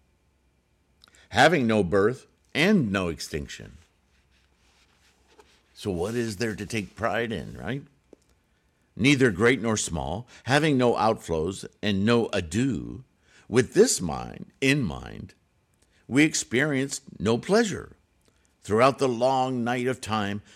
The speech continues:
for Buddha knowledge, we had no craving or no attachment, nor yet any hope. It's kind of a nihilistic way to live, isn't it?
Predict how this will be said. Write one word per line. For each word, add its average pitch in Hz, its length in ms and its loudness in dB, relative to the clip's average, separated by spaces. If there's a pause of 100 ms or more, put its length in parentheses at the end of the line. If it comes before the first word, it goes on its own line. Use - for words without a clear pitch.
for 110 260 4
Buddha 131 340 2
knowledge, 87 640 -2 (220)
we 147 160 0
had 113 180 4
no 139 200 2
craving 85 760 -6
or 80 360 -6 (180)
no 127 320 -2
attachment, 127 640 -8 (840)
nor 131 360 4
yet 120 440 0 (120)
any 104 200 -2
hope. 127 500 2 (1400)
It's - 100 -20
kind 87 300 -16
of 117 80 -14
a 87 60 -8
nihilistic 87 760 -10
way 85 220 -4
to 82 80 -8
live, 120 340 -8
isn't 73 280 -12
it? - 120 -18